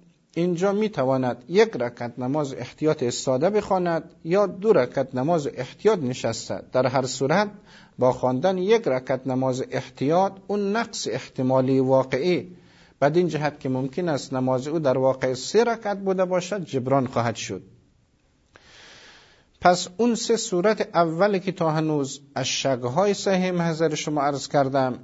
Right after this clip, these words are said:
اگر بعد از سجدهٔ دوم باشد، معمولاً احکام خاص خود را دارد و نماز صحیح خواهد بود. اما اگر قبل از سجدهٔ دوم باشد، موجب بطلان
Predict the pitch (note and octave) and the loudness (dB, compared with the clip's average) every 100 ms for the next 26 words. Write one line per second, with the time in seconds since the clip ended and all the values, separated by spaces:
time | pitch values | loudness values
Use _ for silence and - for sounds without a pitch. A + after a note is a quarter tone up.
0 | - _ _ _ _ _ _ - G3 G#3+ | -18 _ _ _ _ _ _ -2 0 2
1 | G#3 D#3+ A#2+ F#3 A3 G#3+ G3 - F3+ D#3+ | 2 0 -2 -2 -2 -2 -4 -2 0 0
2 | E3 E3+ D#3+ D#3 D3+ D3 C#3+ C#3+ - C#3+ | 0 0 2 2 2 0 2 0 2 0
3 | B2+ - - _ - C3 C3 C3 E3 F#3 | 0 -4 -18 _ -2 0 2 2 0 0
4 | - B2 - B2 B2 - C3 B2 C#3 - | -4 -8 -2 0 0 0 -2 0 -4 0
5 | F#3+ G3 G3 F#3 F#3 F#3 F3+ B2+ C3 D#3+ | 0 2 2 4 2 2 0 0 0 0
6 | F#3 - B2+ D#3 - B2 B2 A2+ B2 G#2 | 0 -2 0 0 0 -2 -2 -4 -6 -8
7 | - G#3 A3 G3+ F#3 G3 F#3 A#3+ A#3 E3 | -4 -2 2 2 2 0 2 2 2 0
8 | C#3 - B2 C3+ C3 C3 C3 B2+ C3 B2+ | -2 -2 -2 2 0 0 0 0 0 0
9 | B2+ D#3+ F#3+ G#3 - - - - B2+ B2+ | 0 2 2 2 -6 -20 -20 -4 0 0
10 | C3 G#3+ G#3 E3+ - C3 | 4 4 4 2 2 2